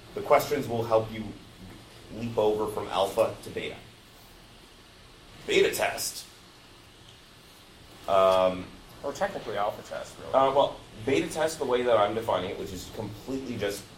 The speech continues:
Speaker 1: the way Jason defines playtesting, uh, consists of, um, you running this for other people, preferably outside of your home group.
Speaker 2: Yeah.
Speaker 1: Um,
Speaker 2: Right.
Speaker 1: sometimes in your home group, but you're, like,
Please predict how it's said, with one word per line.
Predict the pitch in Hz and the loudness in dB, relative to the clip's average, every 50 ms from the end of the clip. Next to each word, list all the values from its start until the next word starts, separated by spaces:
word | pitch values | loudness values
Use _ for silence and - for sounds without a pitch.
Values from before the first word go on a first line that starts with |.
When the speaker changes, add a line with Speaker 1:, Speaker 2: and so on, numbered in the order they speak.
| - - | -14 -12
Speaker 1:
the | 92 | -6
way | 95 98 98 95 | -2 -2 -2 -2
Jason | 92 95 90 - - 98 | -2 -4 -6 -6 -8 -10
defines | 92 90 - 98 92 87 85 - - - - - - - - | -12 -6 -4 -2 -2 -2 -4 -8 -12 -16 -20 -20 -20 -14 -6
playtesting, | 101 90 85 85 82 - - - - - - - - - - - - - - - - - - - - | -4 -4 -2 -2 -4 -6 -6 -8 -12 -16 -18 -18 -20 -20 -20 -20 -20 -20 -20 -20 -20 -20 -20 -6 2
uh, | 101 101 101 98 101 101 - - - - | 4 6 6 6 6 4 0 -6 -14 -10
consists | 117 120 117 - - 139 139 139 - - - | -10 -8 -6 0 0 0 0 0 -4 0 6
of, | 110 110 107 104 104 104 101 - - - - - - - - - | 8 8 8 8 6 4 0 -4 -10 -16 -20 -20 -20 -20 -10 -4
um, | 90 95 95 92 92 90 - - - - - - - 120 | -2 2 2 2 0 -2 -6 -14 -16 -16 -16 -14 -10 -8
you | 143 220 | -6 -2
running | 226 180 175 160 160 160 156 143 | 6 8 8 8 8 4 2 0
this | 135 135 135 135 - - - - - - - - | 0 0 -2 -2 -4 -8 -12 -16 -20 -20 -6 -2
for | 120 107 - - | -2 -2 0 0
other | 127 135 165 165 | 0 0 0 -2
people, | 165 - - 123 120 113 - 117 120 120 117 117 - - - - - - - | -4 -6 -6 -6 -6 -4 0 2 2 4 4 2 0 -4 -10 -16 -20 -20 -4
preferably | - 135 135 131 - 131 - - 139 135 - | 2 2 2 2 0 -6 -8 -6 -4 0 2
outside | 113 113 110 - 120 110 107 | 2 2 2 2 2 2 2
of | 107 95 | 2 0
your | 98 101 92 | -2 -4 -4
home | - 104 98 95 90 | -2 -2 -4 -4 -6
group. | - - - - - - - - - - - - - - - - - - - - - - - - - - - - | -8 -8 -10 -10 -12 -18 -20 -20 -20 -20 -20 -20 -20 -20 -20 -20 -20 -20 -20 -20 -20 -20 -20 -20 -20 -20 -14 -8
Speaker 2:
Yeah. | 120 104 92 85 - - - - - - - - - - - - | -6 -6 -6 -8 -10 -16 -20 -20 -20 -20 -20 -20 -20 -12 -2 2
Speaker 1:
Um, | 101 104 104 104 104 101 101 107 | 4 4 6 6 6 4 4 2
Speaker 2:
Right. | 107 113 - - - - - - - | -2 -6 -8 -12 -16 -20 -20 -20 -14
Speaker 1:
sometimes | - - 175 180 185 180 180 180 185 - | 2 6 6 6 8 8 8 8 8 6
in | 147 160 160 | 2 0 2
your | 160 151 139 | 2 4 6
home | 135 143 143 143 | 6 4 4 4
group, | 147 151 151 147 151 - - | 2 2 2 0 -2 0 4
but | 117 113 110 113 - - - - | 6 6 6 4 0 -6 -14 -8
you're, | 117 127 117 - - - | -4 -4 -4 -4 -2 0
like, | 120 120 120 - | 2 2 2 2